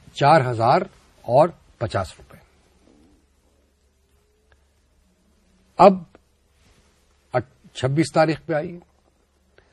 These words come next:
چھبیس تاریخ کو آپ نے پندرہ یونٹس اور جاری کیے۔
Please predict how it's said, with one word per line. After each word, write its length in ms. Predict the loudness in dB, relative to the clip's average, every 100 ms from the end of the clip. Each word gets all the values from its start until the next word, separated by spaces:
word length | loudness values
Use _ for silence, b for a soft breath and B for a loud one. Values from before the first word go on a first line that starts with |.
| _
چھبیس 380 | 0 2 4 2
تاریخ 340 | 6 6 6 0
کو 220 | -4 -4 -6 _ _ _ 2
آپ 240 | 2 4
نے 120 | 0
پندرہ 380 | -2 0 6 8
یونٹس 440 | 8 6 2 -2 _ _ _ _ _
اور 240 | 8 10 8 -6 _ _ _ _ _ _ _ _ _ _ _ -2
جاری 240 | 0 0
کیے۔ 320 | -8 _ -20